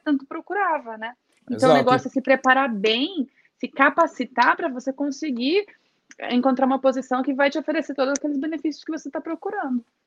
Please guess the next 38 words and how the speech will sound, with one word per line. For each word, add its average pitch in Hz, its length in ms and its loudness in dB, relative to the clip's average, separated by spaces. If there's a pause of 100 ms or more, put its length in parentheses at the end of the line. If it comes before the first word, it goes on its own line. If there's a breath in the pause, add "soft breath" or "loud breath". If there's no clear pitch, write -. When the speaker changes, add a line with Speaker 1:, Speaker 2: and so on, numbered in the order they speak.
(120)
Speaker 2:
Exato, 135 380 2
e 127 40 -8
por 143 160 0
isso 143 180 -2
que 165 140 0
o, 151 420 0
uma 151 200 2
das 165 160 2
intenções 151 500 0
do 135 80 -2
canal 135 480 2
é, 147 60 0
claro, 147 400 2
informar 135 560 -2
as 170 100 -6
pessoas 147 380 -4
sobre 131 240 -2
as 120 80 -8
profissões 139 680 -4
do 143 80 -2
navio 123 460 -2 (440)
e 139 200 2
mostrar 156 520 2
realmente, 180 680 -2 (200)
pra 151 100 4
ela 156 80 6
não 170 80 2
chegar 160 240 -2
lá 151 80 4
e 160 60 2
não 175 120 -4
ter 185 140 0
dúvida, 160 480 -2
e 131 80 0
não 143 140 -4
ter, 165 400 2 (360)
é, 139 460 2
é, 139 180 -2